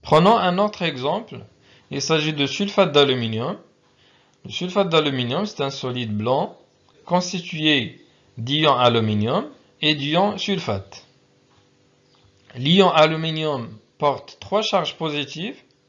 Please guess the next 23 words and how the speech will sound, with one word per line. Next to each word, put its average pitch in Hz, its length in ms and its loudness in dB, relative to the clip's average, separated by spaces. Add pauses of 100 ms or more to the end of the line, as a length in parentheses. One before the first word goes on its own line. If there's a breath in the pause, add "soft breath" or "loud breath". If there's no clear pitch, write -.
(800 soft breath)
alors 143 280 -2
que 156 100 -2
l'ion 143 480 2
sulfate - 800 -4 (600 soft breath)
porte 190 340 2
deux 165 160 -4
charges 202 580 2 (560)
élémentaires 165 840 -2 (840 soft breath)
négatives. 165 640 -4 (1300)
Alors 135 220 -2
pour 139 200 -4
équilibrer 185 520 -4
les 175 120 -2
charges 143 460 -2 (480 soft breath)
de 120 100 -10
telle 165 240 -4
façon 156 520 -4 (640 soft breath)
à 131 180 -2
constituer 175 760 -4
un 143 160 -2
composé 151 680 -4
électriquement 143 840 -4
neutre, 143 480 -6